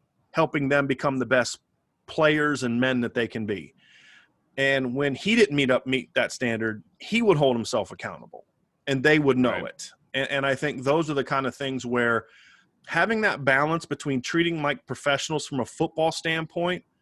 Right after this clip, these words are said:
Speaker 1: but treating 'em like college kids in a life relationship standpoint is very hard to do.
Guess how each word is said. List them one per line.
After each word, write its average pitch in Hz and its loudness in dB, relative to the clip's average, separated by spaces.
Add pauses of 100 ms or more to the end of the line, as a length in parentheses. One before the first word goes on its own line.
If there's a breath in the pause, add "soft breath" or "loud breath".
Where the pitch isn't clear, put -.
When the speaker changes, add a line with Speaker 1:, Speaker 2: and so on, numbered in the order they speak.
(240)
Speaker 1:
but - -6
treating 160 -2
'em 151 -4
like 135 0 (100)
college 156 2
kids 165 -2 (400)
in 131 0
a 117 4
life 123 0
relationship 127 -2
standpoint 175 -4
is 117 -6
very 135 2
hard 135 0
to 123 -2
do. 113 -4